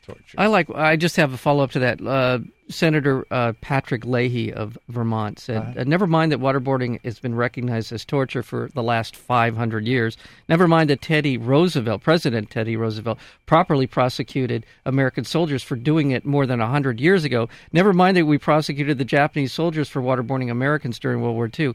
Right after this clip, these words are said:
Speaker 1: Yeah.
Speaker 2: Never mind
Speaker 1: Wow.
Speaker 2: that this is a practice of a repressive regimes all over the world. This is not America." Good for you, Patrick Leahy.
Speaker 1: Yeah.
Speaker 2: I mean, he kn-, that's an, it, it sort of summarized it very nicely.
Speaker 1: Uh-huh.
Speaker 2: Never mind all that stuff. This is just not what we do.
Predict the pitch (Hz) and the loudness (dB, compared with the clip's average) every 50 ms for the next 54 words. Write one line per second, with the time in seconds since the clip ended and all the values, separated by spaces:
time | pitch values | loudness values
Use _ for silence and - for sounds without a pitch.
0 | - - 117 120 113 107 160 180 202 185 175 175 175 175 160 135 175 214 196 165 | -6 -6 -6 -4 0 2 4 4 4 4 4 4 4 4 6 6 6 6 4 2
1 | - 156 147 143 - 160 160 151 151 - 160 - - 151 120 135 131 127 - - | 0 -2 -2 -2 2 2 2 2 2 -2 -6 -4 -4 -2 -2 0 -2 -2 0 0
2 | 165 156 - - 147 127 135 117 139 147 135 120 143 135 135 135 123 120 135 123 | 0 0 0 -2 -4 -4 -4 -4 -2 -4 -2 -2 -2 -2 -2 -4 -4 -4 -4 -2
3 | 131 135 123 120 - - - _ _ - 175 196 190 - - - 151 123 120 135 | 0 -2 -2 -2 -6 -12 -20 _ _ 0 0 0 0 -2 -4 -4 -4 -2 -2 -2
4 | 135 135 131 123 - - - 127 120 110 107 101 104 107 - - - - _ _ | -2 0 -2 -2 -4 -6 -6 -4 -4 -4 -4 -6 -8 -10 -14 -16 -18 -18 _ _
5 | _ _ _ _ _ _ _ - 190 185 - - 139 123 117 - - 104 104 - | _ _ _ _ _ _ _ -4 -4 -2 -2 -2 -2 -2 -2 -4 -4 -6 -8 -10
6 | - - - 117 113 110 110 113 120 117 _ _ _ _ - 139 139 139 117 107 | -16 -12 -10 -8 -8 -8 -8 -12 -14 -16 _ _ _ _ -6 -2 0 0 2 4
7 | 170 175 202 196 196 180 214 185 190 185 - 180 165 139 160 160 - - 175 156 | 4 4 6 6 6 4 4 4 4 4 2 2 0 2 2 2 2 2 0 0
8 | 147 139 - 156 151 151 143 135 151 156 - - - 160 143 147 120 - - - | 0 0 0 0 0 0 0 0 -2 -2 -2 -2 -2 0 0 0 -2 -4 0 0
9 | 156 147 151 143 139 131 139 131 - 139 113 123 127 131 127 110 110 110 - - | 0 2 4 2 4 4 2 0 -2 -4 -4 -2 -2 -2 -2 -2 -4 -6 -8 -8
10 | - 117 107 110 - _ _ - 185 180 220 294 - - 160 185 214 208 202 196 | -8 -8 -8 -8 -12 _ _ -6 -4 -4 -4 -4 0 2 4 4 6 6 6 6
11 | 190 175 165 156 135 123 120 113 107 110 - - 123 117 117 _ - 135 - 135 | 6 4 4 2 2 0 -2 -4 -6 -8 -10 -10 -12 -12 -12 _ -10 -8 -6 -6
12 | 127 - - 147 135 - - 131 113 117 120 101 - 120 113 107 120 107 110 113 | -8 -6 -6 -6 -6 -4 -6 -6 -6 -6 -8 -8 -8 -8 -10 -10 -12 -14 -16 -18